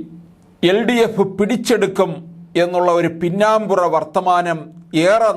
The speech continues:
നാളായിട്ട് നടക്കുന്നുണ്ട്. അതുകൊണ്ട്, ആ, ലീഗും വളരെ കരുതലോടുകൂടി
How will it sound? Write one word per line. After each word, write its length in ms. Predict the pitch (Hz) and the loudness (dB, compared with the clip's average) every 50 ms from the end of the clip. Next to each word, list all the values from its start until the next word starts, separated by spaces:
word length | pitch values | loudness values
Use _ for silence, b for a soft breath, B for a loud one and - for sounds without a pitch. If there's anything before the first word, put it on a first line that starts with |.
| 165 165 | 0 0
നാളായിട്ട് 480 | 165 175 175 170 170 170 156 165 165 143 139 | 0 2 2 2 0 0 -4 -6 -8 -6 -4
നടക്കുന്നുണ്ട്. 580 | 135 147 151 - 170 147 135 110 98 - - - - _ _ _ b b b b b b b b b b - | -4 -4 -4 -4 -6 -6 -6 -10 -10 -12 -16 -20 -20 _ _ _ b b b b b b b b b b 0
അതുകൊണ്ട്, 400 | 147 170 175 185 185 185 180 151 104 - - - - - b b b b b b b b b b b b b _ - 147 | 2 2 2 2 2 2 0 0 -2 -4 -10 -18 -20 -20 b b b b b b b b b b b b b _ 0 2
ആ, 40 | 151 151 151 151 151 151 147 147 147 147 160 | 2 2 2 2 2 2 2 0 0 0 0
ലീഗും 360 | 202 240 269 254 269 269 233 233 - - - - | 0 2 2 2 0 -2 -2 -4 -10 -8 -2 0
വളരെ 240 | 175 190 190 202 196 202 - - | 0 2 2 0 -2 -2 -2 0
കരുതലോടുകൂടി 840 | 190 196 220 233 247 247 240 240 240 226 220 190 202 208 196 208 | 0 0 2 2 2 2 4 2 2 2 0 2 2 0 0 0